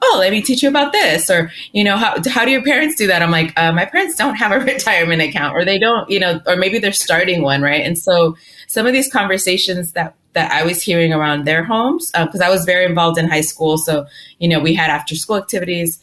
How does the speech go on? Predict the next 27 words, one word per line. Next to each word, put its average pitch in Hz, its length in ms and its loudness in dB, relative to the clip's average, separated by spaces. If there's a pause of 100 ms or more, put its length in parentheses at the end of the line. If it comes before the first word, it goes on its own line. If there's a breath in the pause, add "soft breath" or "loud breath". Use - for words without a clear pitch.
(460 loud breath)
Um, 156 280 0
I'd 170 160 0
go 190 140 2
home 175 140 0
to 170 60 2
my 190 180 2
parents 190 480 0
and 165 180 0
talk 165 260 -2
to 170 60 -8
them. 160 380 0
And 165 280 2
I 170 160 -2
was 190 420 0
their 185 260 0
translator 170 580 2
because 156 520 -2
my 175 140 2
dad 170 260 0
didn't 160 160 -2
speak - 240 -4
any 151 200 0
English. 143 300 -2
My 165 100 0
mom 196 240 2
did 190 160 -2
speak, - 240 -8